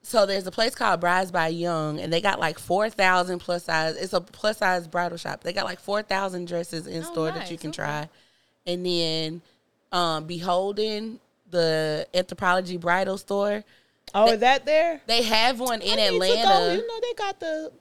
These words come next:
Speaker 3: the green bridesmaids <laughs> dresses.
Speaker 1: Well, they have one in Atlanta, but the Atlanta one doesn't carry plus sizes. The Chicago one
Speaker 3: Oh,
Speaker 1: carries plus
Speaker 3: that's shady.
Speaker 1: sizes. So I'm like, "Okay, maybe I can just go to Chicago and try on the dresses,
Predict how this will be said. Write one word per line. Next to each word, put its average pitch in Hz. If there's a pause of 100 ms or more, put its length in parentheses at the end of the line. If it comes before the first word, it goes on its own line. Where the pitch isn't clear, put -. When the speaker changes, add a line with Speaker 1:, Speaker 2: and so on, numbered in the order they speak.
(140)
Speaker 3:
the 285
green 370
bridesmaids 392
<laughs> -
dresses. -
Speaker 1:
Well, 233
they 220
have 254
one 277
in 220
Atlanta, 185
but 175
the 180
Atlanta 202
one 190
doesn't 180
carry 165
plus 202
sizes. 160
The 165
Chicago 196
one 160
Speaker 3:
Oh, 160
Speaker 1:
carries 147
plus 165
Speaker 3:
that's -
shady. 170
Speaker 1:
sizes. 202 (400)
So -
I'm 220
like, 185 (360)
"Okay, 392
maybe 330
I 311
can 294
just 240
go 220
to 240
Chicago 240
and 180
try 175
on 233
the 254
dresses, 214